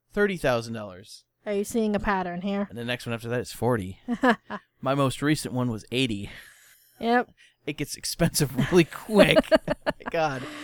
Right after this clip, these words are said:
Speaker 2: It
Speaker 1: S-, and that's
Speaker 2: does.
Speaker 1: another thing. Spaceships of any real worth are
Speaker 2: Oh,
Speaker 1: also
Speaker 2: God,
Speaker 1: very
Speaker 2: they
Speaker 1: expensive.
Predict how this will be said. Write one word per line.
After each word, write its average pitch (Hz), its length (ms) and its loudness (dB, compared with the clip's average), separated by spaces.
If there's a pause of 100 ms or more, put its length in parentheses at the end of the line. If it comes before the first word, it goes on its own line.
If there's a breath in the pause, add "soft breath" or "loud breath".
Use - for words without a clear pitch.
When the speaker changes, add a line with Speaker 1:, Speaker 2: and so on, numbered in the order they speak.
Speaker 2:
It 262 100 -6
Speaker 1:
S-, 220 280 2
and 185 240 6
that's 202 120 4
Speaker 2:
does. - 20 -4
Speaker 1:
another 185 220 4
thing. 127 180 2
Spaceships - 800 2
of 139 140 2
any 151 220 4
real 147 240 8
worth 147 420 6
are 214 240 10
Speaker 2:
Oh, 208 40 10
Speaker 1:
also 180 300 8
Speaker 2:
God, 170 360 8
Speaker 1:
very 120 160 6
Speaker 2:
they 110 80 4
Speaker 1:
expensive. 113 500 0